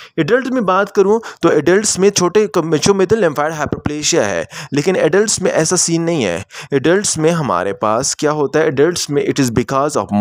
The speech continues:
most probably due to tumor, ट्यूमर की वजह से होगा। तो इंटरसेप्शंस वो कंडीशन है जिसमें एक सेगमेंट दूसरे सेगमेंट में इनवर्ड आ जाए, आ जाए, तो इसे क्या कहते हैं? इंटरसेप्शंस कहा जाता है।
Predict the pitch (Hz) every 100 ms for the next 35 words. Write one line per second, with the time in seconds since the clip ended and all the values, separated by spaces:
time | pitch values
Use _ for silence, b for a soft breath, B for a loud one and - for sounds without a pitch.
0 | 107 135 170 - - - 143 131 156 139
1 | 98 90 90 B B 117 107 98 107 104
2 | 95 87 - _ _ _ _ _ b _
3 | 160 185 202 - 95 87 - 92 78 73
4 | - B B B 123 113 120 - 135 -
5 | - 170 180 131 117 110 117 151 135 175
6 | - 127 127 139 131 113 131 160 120 135
7 | - 127 113 139 139 110 107 117 160 -
8 | 180 170 139 101 98 101 104 - - -
9 | _ - 151 156 151 147 131 135 117 98
10 | 104 98 135 123 - - 175 165 110 95
11 | 95 92 104 104 139